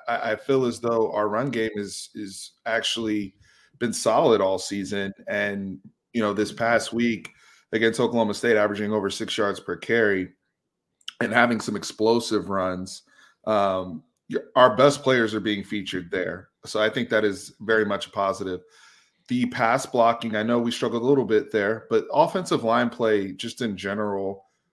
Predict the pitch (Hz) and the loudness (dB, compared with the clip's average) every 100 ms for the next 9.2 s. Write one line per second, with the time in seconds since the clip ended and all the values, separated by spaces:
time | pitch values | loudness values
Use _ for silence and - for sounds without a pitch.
0 | _ 113 110 127 117 104 104 117 110 98 | _ -2 2 4 4 4 0 0 -2 -2
1 | 113 - 101 107 120 - - - 104 104 | -2 2 2 2 0 -8 -12 -10 -4 -2
2 | 107 95 - 107 107 107 101 101 101 95 | -2 -4 -4 -2 -2 -2 -4 -4 -4 0
3 | 98 101 - _ _ _ - 110 101 104 | 0 -2 -6 _ _ _ 0 2 2 -2
4 | 104 - 107 104 110 98 98 101 - 98 | -2 -6 -8 -6 -6 -4 -4 -4 -2 0
5 | 95 - 104 101 92 - 104 104 101 98 | 0 -2 -2 -2 -4 -4 -2 -2 -6 -12
6 | _ _ _ - 101 90 - 160 143 131 | _ _ _ -10 -10 -10 -2 2 4 4
7 | 117 117 - - 104 98 92 107 117 117 | 0 -2 -8 -10 -4 -4 0 2 2 0
8 | 113 - 120 - 113 107 95 110 113 110 | -4 -2 -4 -4 -8 -6 -4 -2 -2 -4
9 | 110 - | -8 -14